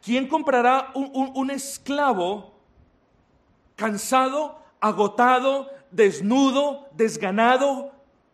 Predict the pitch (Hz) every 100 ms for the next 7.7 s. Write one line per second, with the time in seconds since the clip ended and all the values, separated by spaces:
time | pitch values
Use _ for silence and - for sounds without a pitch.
0 | _ 208 185 202 214 247 262 277 277 240
1 | 233 220 190 233 277 262 233 240 208 202
2 | 240 269 294 - _ 196 247 247 285 254
3 | 247 262 254 254 233 202 - 311 233 131
4 | - _ _ _ _ _ - 220 233 226
5 | 208 196 190 196 196 196 - 165 175 170
6 | 175 - _ 160 170 165 - 170 214 214
7 | 285 - 233 247 285 359 -